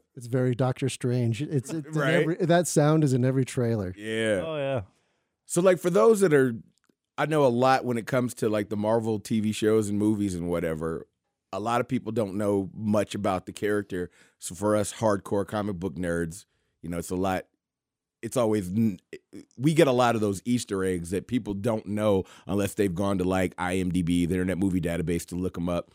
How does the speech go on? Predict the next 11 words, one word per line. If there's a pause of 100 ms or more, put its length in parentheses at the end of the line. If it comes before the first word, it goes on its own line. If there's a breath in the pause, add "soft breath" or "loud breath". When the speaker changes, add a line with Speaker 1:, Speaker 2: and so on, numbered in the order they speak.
(180)
Speaker 3:
It's
also
easier
for
us
to
get
excited
about
a
c-,